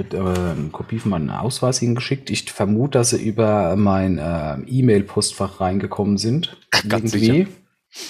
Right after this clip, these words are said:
Speaker 1: Also das
Speaker 2: Irgendwie.
Speaker 1: Passwort,
Speaker 2: Jeder,
Speaker 1: das
Speaker 2: jeder kennt das Kennwort davon. Das ist, das ist schon, du wurdest schon
Speaker 1: Du,
Speaker 2: hundertmal
Speaker 1: du
Speaker 2: gehackt mit
Speaker 1: hast
Speaker 2: deiner
Speaker 1: gesagt,
Speaker 2: E-Mail-Adresse.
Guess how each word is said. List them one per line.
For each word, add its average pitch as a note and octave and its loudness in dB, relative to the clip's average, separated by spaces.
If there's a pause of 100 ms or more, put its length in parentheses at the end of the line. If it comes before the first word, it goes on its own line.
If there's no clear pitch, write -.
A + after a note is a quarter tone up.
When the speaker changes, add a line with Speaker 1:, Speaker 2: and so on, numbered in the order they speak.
(260)
Speaker 1:
Also F#2+ -4
das - 4
Speaker 2:
Irgendwie. - -2
Speaker 1:
Passwort, G#2 4 (260)
Speaker 2:
Jeder, A#2 4
Speaker 1:
das A#2 -4
Speaker 2:
jeder C#3 4
kennt D#3+ 0
das - 0
Kennwort D3 0
davon. D3 0
Das A2 0
ist, A#2 -2
das A2+ 0
ist A#2+ 4
schon, A#2 4
du A2 -2
wurdest C3 2
schon A#2+ 2
Speaker 1:
Du, B2 6
Speaker 2:
hundertmal D3 4
Speaker 1:
du C#3+ 0
Speaker 2:
gehackt A#2+ 4
mit F3 8
Speaker 1:
hast F3 4
Speaker 2:
deiner C3+ 4
Speaker 1:
gesagt, B2 4
Speaker 2:
E-Mail-Adresse. - -8